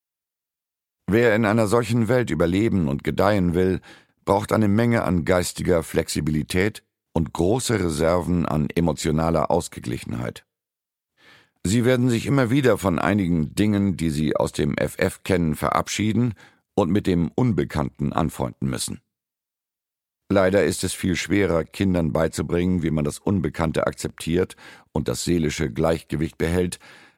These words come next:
als ihnen eine physikalische Gleichung oder die Ursachen des Ersten Weltkriegs zu erklären. Resilienz lässt sich nicht lernen, indem man ein Buch liest oder einem Vortrag lauscht. Den Lehrern selbst fehlt in der Regel die geistige Flexibilität,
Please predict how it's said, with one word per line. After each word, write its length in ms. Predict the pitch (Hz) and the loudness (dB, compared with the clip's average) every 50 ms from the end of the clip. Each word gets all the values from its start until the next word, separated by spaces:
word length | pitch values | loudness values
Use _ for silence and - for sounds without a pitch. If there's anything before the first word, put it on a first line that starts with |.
| _ - | _ 0
als 220 | 92 95 - - | 0 0 0 0
ihnen 240 | 113 107 104 98 82 | 0 0 2 2 0
eine 260 | 76 87 90 85 80 | 2 2 2 2 0
physikalische 800 | - - 95 78 78 80 - - 98 87 85 80 76 71 90 80 | 0 -2 -4 -2 -2 -4 0 2 2 2 2 2 0 -2 -4 -2
Gleichung 680 | 71 85 80 80 78 78 76 - 98 104 110 113 113 - | 0 0 2 2 2 0 0 -2 -2 0 0 0 -2 -4
oder 260 | - - - 82 78 | -4 -4 -2 -2 -2
die 160 | 73 69 - | -2 -4 -2
Ursachen 480 | - 95 95 87 71 80 80 71 80 78 | 0 0 0 2 0 0 -2 -2 -2 -4
des 160 | 78 - - | -4 -2 -2
Ersten 340 | 65 80 - - 73 82 80 | -4 -4 -4 -4 -4 -2 0
Weltkriegs 560 | 104 101 - - - - 60 57 - - - | 0 -2 -2 -4 -8 -10 -8 -8 -8 -12 -10
zu 120 | - 57 | -8 -8
erklären. 460 | 50 52 - - 50 50 50 52 - _ _ _ _ _ _ _ _ _ _ _ _ _ _ _ _ _ _ _ _ _ _ _ _ _ _ _ _ _ _ _ _ _ _ _ _ - | -8 -8 -8 -8 -8 -6 -8 -8 -12 _ _ _ _ _ _ _ _ _ _ _ _ _ _ _ _ _ _ _ _ _ _ _ _ _ _ _ _ _ _ _ _ _ _ _ _ -4
Resilienz 720 | 82 92 107 98 104 104 95 87 90 98 117 139 - - - | 0 0 2 2 2 0 2 2 2 2 2 0 -2 -2 -2
lässt 320 | 87 101 107 - - - | -2 -2 -2 -2 -6 -6
sich 200 | - 95 71 69 | -6 -4 -4 -2
nicht 260 | 78 98 113 - - | -2 -2 -2 -4 -4
lernen, 440 | - 87 87 87 98 104 107 110 107 | -2 0 2 2 2 2 0 0 0
indem 280 | 69 76 76 87 92 92 | 0 -2 0 0 0 0
man 140 | 90 78 | 0 0
ein 180 | 57 69 78 69 | 0 -2 -2 -2
Buch 280 | 67 101 101 - - - | -2 -2 -2 -4 -4 -4
liest 340 | 78 92 107 - - - - _ _ _ _ _ - | -4 -4 -4 -4 -8 -14 -20 _ _ _ _ _ -4
oder 200 | - 87 - 73 58 | -2 0 0 2 0
einem 200 | 76 76 69 - | 0 -2 -2 -2
Vortrag 520 | - 113 110 - - 62 57 53 - - | -2 -2 -2 -2 -2 -8 -10 -10 -8 -6
lauscht. 400 | 57 57 50 50 - - _ _ _ _ _ _ _ _ _ _ _ _ _ _ _ _ _ _ _ _ _ _ _ - - - - _ - | -6 -6 -6 -6 -10 -20 _ _ _ _ _ _ _ _ _ _ _ _ _ _ _ _ _ _ _ _ _ _ _ -20 -20 -20 -18 _ -2
Den 100 | 101 107 | 0 2
Lehrern 400 | 110 107 117 131 127 123 135 131 | 4 4 4 4 4 2 2 2
selbst 460 | 110 87 92 95 127 113 - - - | 2 2 2 2 2 0 -4 -8 -6
fehlt 280 | - - 120 123 - - | -2 -2 -2 -2 -2 -2
in 120 | - 98 | -2 0
der 100 | 98 92 | 0 2
Regel 300 | 85 90 101 107 95 95 | 2 0 0 0 0 -2
die 140 | 87 78 76 | -2 -2 -2
geistige 560 | - 85 82 82 78 - - 78 73 76 73 | 0 0 0 0 -2 -4 -6 -4 -2 -2 -2
Flexibilität, 880 | - - 82 78 - - 78 71 76 73 71 64 - 95 92 82 - - | -2 -2 -4 -4 -2 -4 -4 -4 -2 -2 -2 -2 0 0 0 0 -2 -6